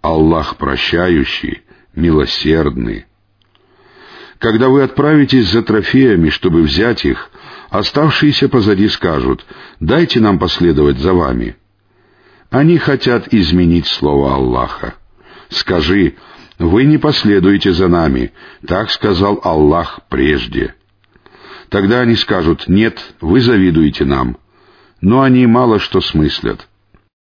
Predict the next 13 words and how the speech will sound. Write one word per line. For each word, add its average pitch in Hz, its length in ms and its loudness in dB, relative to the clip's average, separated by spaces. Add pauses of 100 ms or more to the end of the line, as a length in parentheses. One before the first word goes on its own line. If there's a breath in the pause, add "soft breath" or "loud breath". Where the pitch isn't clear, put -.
(240 loud breath)
Скажи 117 420 0
бедуинам, 123 680 4
оставшимся 87 720 -2
позади: 65 600 -2 (400 loud breath)
«Вас 139 380 0
еще 120 340 2
призовут 101 580 2
воевать 85 480 2
против 80 380 0
людей, 76 480 0 (300 loud breath)
обладающих 120 800 2
суровой 98 560 4
мощью. 80 560 -2